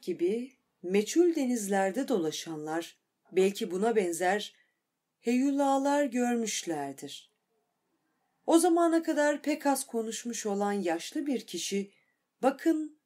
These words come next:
dedi. Sanki hem tartışmalarınıza cevap vermek hem de bana garip bir anıyı hatırlatmak amacıyla karşımıza çıkan bu adadan ben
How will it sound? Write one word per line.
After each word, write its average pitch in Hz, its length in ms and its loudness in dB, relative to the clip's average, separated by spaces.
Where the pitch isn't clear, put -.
dedi. 180 420 -2
Sanki 320 520 2
hem 320 220 0
tartışmalarınıza 226 1120 0
cevap 185 500 -2
vermek 147 540 -4
hem 294 260 0
de 294 260 -4
bana 247 200 2
garip 233 480 0
bir 349 80 4
anıyı 277 320 0
hatırlatmak 262 720 -2
amacıyla 220 560 0
karşımıza 202 640 -4
çıkan 175 460 -6
bu 240 160 -2
adadan 175 540 -2
ben 202 360 -2